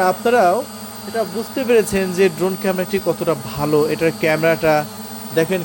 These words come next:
ক্যামেরা সেন্সরটা কত বড়, হ্যাঁ, যে সেন্সরটা আসলে অন্য ড্রোনে এত বড় সেন্সর দেওয়া থাকে না।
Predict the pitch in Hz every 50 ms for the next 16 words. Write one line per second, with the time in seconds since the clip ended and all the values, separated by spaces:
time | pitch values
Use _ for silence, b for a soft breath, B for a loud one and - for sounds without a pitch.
0 | - 180 165 160 160 160 160 160 160 151 151 - - 170 165 165 156 - 185 185
1 | 160 - 170 151 156 151 - 156 147 143 147 143 139 139 143 151 - - - -
2 | - - - - - 156 160 156 151 139 147 165 160 151 - 175 165 156 - 170
3 | 160 - 160 156 147 - 160 156 156 147 143 147 147 151 147 139 143 139 139 151
4 | 147 143 139 131 - 151 139 139 135 135 139 131 - - 139 123 - 147 139 131
5 | 131 131 127 - 135 127 - 135 131 127